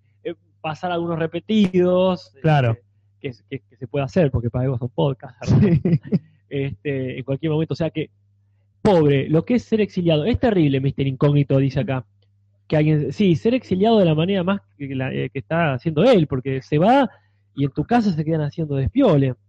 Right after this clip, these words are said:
Speaker 2: Sí, sí, pero bueno.
Speaker 1: Ya, ya saber, este, ya saber que, este, que puede ser que vuelvas y que ocuparon tu
Speaker 2: ¿Y
Speaker 1: lugar.
Speaker 2: qué pasó? ¿Qué, qué, cómo será la vuelta?
Speaker 1: ¿Por qué
Speaker 2: ¿Cómo?
Speaker 1: nos para ahora, Juli?
Speaker 2: Sí,
Speaker 1: Te
Speaker 2: no,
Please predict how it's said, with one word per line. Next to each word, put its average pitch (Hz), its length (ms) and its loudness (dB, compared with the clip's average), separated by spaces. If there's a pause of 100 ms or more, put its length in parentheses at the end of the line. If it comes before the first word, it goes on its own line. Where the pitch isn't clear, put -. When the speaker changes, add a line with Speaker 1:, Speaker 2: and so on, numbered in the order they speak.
(140)
Speaker 2:
Sí, 180 260 4
sí, 170 260 2 (640)
pero 139 200 0
bueno. 139 300 0 (1120)
Speaker 1:
Ya, 139 240 -14
ya 214 200 -4
saber, 202 500 0
este, 135 400 -8 (320)
ya 190 220 -2
saber 190 540 0
que, 127 560 -4
este, - 600 -20 (220)
que 127 120 -6
puede 170 240 0
ser 185 240 -6
que 147 160 -4
vuelvas 180 720 2 (340)
y 147 140 -2
que 151 200 0
ocuparon 202 420 0
tu 156 120 2
Speaker 2:
¿Y 151 60 4
Speaker 1:
lugar. 285 220 4
Speaker 2:
qué 156 60 4
pasó? 196 580 2
¿Qué, 196 220 -12
qué, 240 200 -8
cómo 247 260 -2
será 226 360 -2
la 185 180 2
vuelta? 156 480 4
Speaker 1:
¿Por 127 140 2
qué 330 100 2
Speaker 2:
¿Cómo? 190 140 4
Speaker 1:
nos 165 100 2
para 143 240 0
ahora, 160 280 -2
Juli? 160 300 2
Speaker 2:
Sí, 135 120 -2
Speaker 1:
Te 143 60 0
Speaker 2:
no, - 20 -6